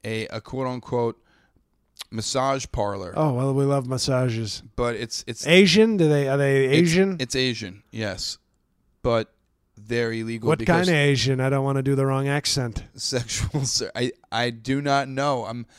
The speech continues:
Speaker 1: I'm a, I'm not gonna assume anything 'cause I don't know. They're the, it just, it just said Asian. They don't spe-, specifically say,
Speaker 2: Fair
Speaker 1: uh,
Speaker 2: enough.
Speaker 1: Japanese, Chinese, Korean.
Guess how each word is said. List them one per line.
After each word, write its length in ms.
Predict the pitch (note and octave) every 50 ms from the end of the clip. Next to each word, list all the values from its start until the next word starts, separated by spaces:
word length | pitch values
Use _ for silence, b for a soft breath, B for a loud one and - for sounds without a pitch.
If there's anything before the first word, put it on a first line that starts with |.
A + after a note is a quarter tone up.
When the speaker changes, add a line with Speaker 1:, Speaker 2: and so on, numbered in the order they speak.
| b b b b -
Speaker 1:
I'm 160 | - C3 C#3
a, 120 | C#3 C3+ - - _ _ _ _ _
I'm 100 | C3 C#3+
not 160 | E3 E3 E3+
gonna 160 | - F#3 E3+ E3
assume 300 | D3+ - - F3 E3 E3
anything 260 | E3+ F3+ D3 D3+ A#2+
'cause 100 | A2+ A2
I 100 | A#2 B2
don't 180 | C3 C3 B2 B2+
know. 260 | C#3 D3 C3+ A2+ G#2+
They're 280 | G2+ G#2+ A#2 A2+ A2+ A2
the, 120 | A2 - - -
it 100 | - B2
just, 300 | A2 - B2 A#2+ - -
it 40 | -
just 180 | A#2 C3 B2 -
said 120 | C#3+ B2
Asian. 500 | - A2 A#2+ B2 A2+ A#2 A2 G#2 G#2 - _
They 220 | - A#2+ A#2+ A#2+ A#2+
don't 160 | B2 B2 A#2
spe-, 240 | - - - A#2+ A#2 -
specifically 420 | - - - - A#2+ A#2 A2+ A#2+ A#2
say, 380 | A2 G#2+ A#2+ A#2 A#2 A2+ A2+ B B B B B
Speaker 2:
Fair 200 | - - C3 B2+ A2+
Speaker 1:
uh, 60 | A#2
Speaker 2:
enough. 120 | C#3 C#3 C#3
Speaker 1:
Japanese, 420 | C3+ B2+ A#2+ B2 B2 B2 A#2+ A#2
Chinese, 680 | - - C3 A#2+ A#2+ A#2 A#2 A#2 A2+ A2+ A#2 A2+ G#2 -
Korean. 680 | - - A#2+ A2+ A#2 A2+ A2 A2+ A2+ A2+ A2+ A2